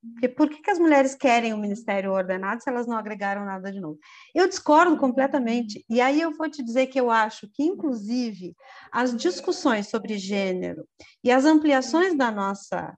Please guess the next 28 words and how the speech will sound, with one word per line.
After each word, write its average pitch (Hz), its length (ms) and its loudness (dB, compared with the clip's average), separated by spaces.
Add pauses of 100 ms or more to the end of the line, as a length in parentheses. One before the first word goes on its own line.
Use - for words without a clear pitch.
da, 185 480 -2
das 185 260 -4
nossas 202 360 -8
compreensões 220 760 4
teológicas, 185 1040 0
litúrgicas 202 640 0
e 190 60 -8
pastorais 247 960 0
sobre 196 240 -6
a - 20 -6
inclusão, 202 400 -4
inclusive, 240 400 -2
da 202 100 -4
comunidade 180 600 -4
L 180 100 -2
G 180 160 -4
B 175 140 -2
T 180 160 -6
Q - 120 -6
I 185 180 0
A 180 40 -4
mais, 247 380 -2 (440)
se 440 240 -2
deve 302 460 2
graças 302 500 -2
à 330 140 -4
ordenação 339 500 -4
feminina 330 880 0